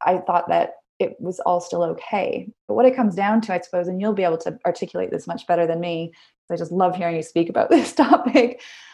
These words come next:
Um, but what it comes down to is what is okay for you,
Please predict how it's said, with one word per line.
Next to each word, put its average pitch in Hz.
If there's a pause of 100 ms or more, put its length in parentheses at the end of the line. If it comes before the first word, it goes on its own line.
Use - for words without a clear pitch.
(100)
Um, 208
but 208
what 240
it 240
comes 226
down 240
to 240
is 208 (100)
what 202
is 208
okay 196
for 185
you, 190